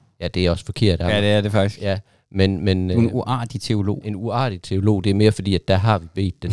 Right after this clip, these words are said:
Speaker 1: allerede en gang. Men, men, øh, men det kan godt være, det er en fejl. Men i hvert fald, øh, derefter så går vi ind til det, vi kalder indstiftelsesuren. Det er der, hvor vi,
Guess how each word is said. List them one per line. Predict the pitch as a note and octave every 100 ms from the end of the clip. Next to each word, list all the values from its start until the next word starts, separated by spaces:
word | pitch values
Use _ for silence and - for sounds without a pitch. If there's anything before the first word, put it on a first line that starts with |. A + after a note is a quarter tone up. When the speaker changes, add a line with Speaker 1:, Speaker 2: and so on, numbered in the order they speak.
| E2+
Speaker 1:
allerede | F#2+ F#2+ F#2 G3+
en | F#2
gang. | F2+ F2+ - _ - _ _ _ _ _ _ -
Men, | G2 F#2+ F2+ F2
men, | F#2 F#2
øh, | F#2
men | F2+ G2
det |
kan | G#2
godt | G#2 G2+
være, | G2
det | G2
er | F#2+
en | F#2+
fejl. | G#2+ A2 F#2+ _ - _ _ -
Men | G#2+
i |
hvert | G#2+ A#2+ A#2
fald, | G2+ F#2 -
øh, | F#2 F#2
derefter | B2+ A#2+ -
så | G#2+
går | A#2
vi | G2+ G#2
ind | G2+
til | F#2
det, | F#2+
vi | F#2+
kalder | - F2+
indstiftelsesuren. | B2+ D#3+ - G#2 - G2 - F#2+ F#2 F2+
Det | A#2
er | G2+
der, | F#2+
hvor | F2
vi, | E2+ F2+